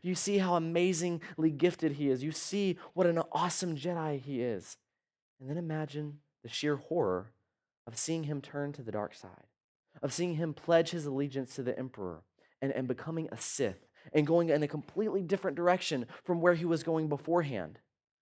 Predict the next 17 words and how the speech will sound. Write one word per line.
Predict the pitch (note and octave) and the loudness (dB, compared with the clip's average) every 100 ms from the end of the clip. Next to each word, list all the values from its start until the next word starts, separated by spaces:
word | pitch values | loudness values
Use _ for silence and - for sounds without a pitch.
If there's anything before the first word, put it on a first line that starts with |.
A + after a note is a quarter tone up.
| _ _ _ _ - | _ _ _ _ -12
I | |
mean, | C#3 D#3+ | -6 -4
I, | - C3 A#2 | 0 4 6
I | |
just | D#3 D3+ D#3 | 6 4 2
look | F3+ | 2
at | F3+ C#3+ | 2 6
the, | C#3 | 6
the | A#2+ | 6
scene | C3 - F3+ F3 | 0 0 0 0
from | D3+ C#3+ | -2 -2
episode | C#3 C#3+ D3 B2+ | -2 0 0 0
three | D3 E3+ | 0 2
where | C#3+ | 4
Obi-Wan | C3 D#3+ D#3 D#3 | 4 4 4 2
Kenobi | D3 D3 D#3 | -2 -2 2
is, | C3 B2+ | 2 0